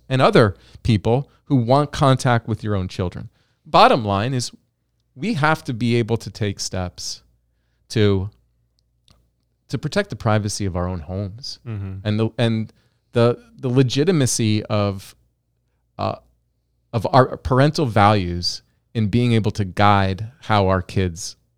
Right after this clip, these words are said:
Speaker 1: live. And I think that's problematic. I've spoken on here before that with the expert culture that has arisen in the United States, many parents have kind of lost confidence and developed some fear that someone else knows what's better for their own children.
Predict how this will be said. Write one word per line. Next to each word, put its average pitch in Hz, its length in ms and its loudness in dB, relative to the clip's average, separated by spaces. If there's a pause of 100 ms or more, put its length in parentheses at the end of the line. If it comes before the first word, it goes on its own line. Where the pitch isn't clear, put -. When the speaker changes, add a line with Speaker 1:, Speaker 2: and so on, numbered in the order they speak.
Speaker 1:
live. 110 240 0
And 107 100 0
I 110 40 4
think 170 180 -4
that's 175 180 0
problematic. 120 640 -2
I've 101 120 -2
spoken 170 360 -6
on 135 120 0
here 117 180 -2
before 107 400 -2
that 101 200 -2 (580)
with 123 240 2
the 110 360 2 (220)
expert - 540 0
culture 98 560 -6 (180)
that 104 200 0
has 104 220 0
arisen 117 420 2
in 98 120 0
the 98 60 0
United 95 380 -2
States, 98 480 -4 (220)
many 127 180 0
parents 120 380 0
have 110 100 -8
kind 113 200 0
of 95 80 -4
lost 101 400 2
confidence 101 580 -4
and 101 80 -6
developed 104 360 -2
some 98 120 -6
fear 123 380 -2
that 95 120 -6
someone 120 320 0
else 110 280 2
knows 101 200 -2
what's 92 180 -8
better 92 280 0
for - 160 -8
their 87 180 -6
own 85 120 -6
children. 90 480 -10